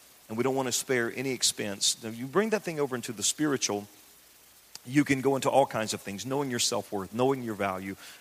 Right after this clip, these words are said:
uh, knowing, knowing who you are in Christ, having, uh, a proper, healthy mindset of, um, your value in God, but without being, uh, uh, arrogant and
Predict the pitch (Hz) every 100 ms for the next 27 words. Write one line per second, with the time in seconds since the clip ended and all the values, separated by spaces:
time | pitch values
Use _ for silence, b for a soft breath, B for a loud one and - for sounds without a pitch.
0 | - 104 95 98 113 139 143 131 120 127
1 | 131 123 123 131 123 113 107 101 98 B
2 | B - 110 104 - 104 98 - - B
3 | B - 131 135 127 123 - 107 101 101
4 | - - - 139 127 120 113 - 139 127
5 | - 110 107 B B - 104 110 123 131
6 | 123 - 98 101 - - 98 98 95 -
7 | - 104 90 90 - - - 120 139 127
8 | 135 139 120 110 104 120 110 101 107 113
9 | 107 - 131 135 - - - - - -
10 | - - - - 113 120 110 110 107 110
11 | 104 98 98 92 B B - 95 - 131
12 | 113 101 90 90 92 95 95